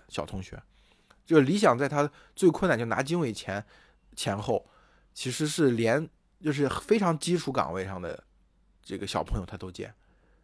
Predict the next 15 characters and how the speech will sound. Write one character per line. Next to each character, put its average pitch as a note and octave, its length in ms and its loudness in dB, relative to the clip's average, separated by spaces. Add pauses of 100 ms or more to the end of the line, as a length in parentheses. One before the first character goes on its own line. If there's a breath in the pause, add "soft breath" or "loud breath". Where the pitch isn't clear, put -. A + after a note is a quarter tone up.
(460)
只 - 140 2
要 E3+ 240 12 (180)
他 - 100 -8
们 B2+ 100 -2
愿 C#3+ 240 4
意 G2+ 120 -6
去 F#2 360 -8 (140)
谈。 - 260 -14
因 C3 80 -8
为 D3+ 60 -6
当 E3 220 6
时 D#3+ 160 0
理 C3+ 120 -4
想， C3 200 -2 (680 soft breath)
呃， G3 100 -14